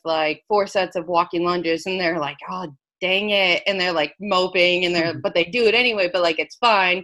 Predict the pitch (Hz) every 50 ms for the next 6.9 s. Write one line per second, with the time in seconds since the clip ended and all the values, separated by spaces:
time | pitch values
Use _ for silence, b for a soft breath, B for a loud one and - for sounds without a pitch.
0 | b b b b b b _ - _ - 208 185 180 180 180 - 196 190 190 190
1 | 180 170 165 160 - 190 196 190 - - 220 190 190 196 196 - 190 185 180 180
2 | 180 175 160 156 156 156 B B B B B B B - 208 220 208 196 190 190
3 | 196 202 196 190 185 175 180 - - 185 180 180 180 180 175 175 180 170 170 170
4 | 170 - - 170 175 170 170 170 - 202 180 175 175 175 165 151 151 151 135 -
5 | 185 190 185 180 185 175 175 170 170 170 170 170 170 165 170 170 165 160 170 180
6 | 180 - 156 160 - - 170 170 165 165 165 160 156 - - 160 151 151